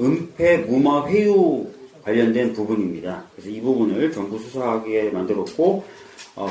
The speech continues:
보통의 통례에 따라서 이 두 사건을 수사하면서 인지하게 된 관련 사건들도 전부 특검의 수사 대상으로 삼았습니다. 아, 특별검사 임명 방법은 그 아래 칸에 설명이 되어 있는데요. 어,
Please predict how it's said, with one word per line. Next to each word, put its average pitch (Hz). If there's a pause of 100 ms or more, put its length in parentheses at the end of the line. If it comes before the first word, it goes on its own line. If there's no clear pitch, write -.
보통의 156
통례에 180
따라서 127
이 123
두 139
사건을 156
수사하면서 143
인지하게 139
된 98
관련 127
사건들도 117
전부 98
특검의 143
수사 123
대상으로 101
삼았습니다. 92 (1080)
아, 110
특별검사 196
임명 160
방법은 160
그 143
아래 123
칸에 139
설명이 131
되어 110
있는데요. 98 (560)
어, 95